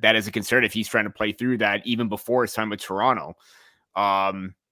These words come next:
I, it, y-, y-, like, you get, again, you don't wanna think of worst case scenario, but I'm thinking, what if it gets to that level of Matt Murray where, um, believe it was in a post by Nick Mar-, Nick Barden on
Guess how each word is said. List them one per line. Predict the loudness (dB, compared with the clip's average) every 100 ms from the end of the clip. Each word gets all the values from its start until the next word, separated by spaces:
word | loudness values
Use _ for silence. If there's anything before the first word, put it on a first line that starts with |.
| _ _ _ -20 _ _ 0
I, | 0 0
it, | -6 -6 -6 -6
y-, | -8 -10 -12 -16
y-, | -16 -14 -10 0
like, | 0 2
you |
get, | 2 4
again, | 4 4 4
you | 2
don't | 0 0
wanna | 0 -2 -2
think | -4
of | -4 -4
worst | -6 -2
case | -2 -2
scenario, | -2 0 2 0
but | 0 -4
I'm | -2
thinking, | -2 -2 -2
what | -2
if | -2
it | -2
gets | -2 0
to | 2
that | 2 2
level | 0 2 -2
of | 0
Matt | 0 0
Murray | 0 0 0
where, | -2 -2 -2 -4 -6 -20 -20 _ -2
um, | 0 0 -6 -10 -6
believe | -4 0 2 0 -2
it | -2 0
was | 0 -4 -6 -10 -8
in | -6
a | -4
post | -4 -4 -2
by | -2
Nick | -2 -4
Mar-, | -2 -2 -4 -18 _ -6
Nick | -6 -2
Barden | 0 2 0 -2
on | -4 -6 -8 -12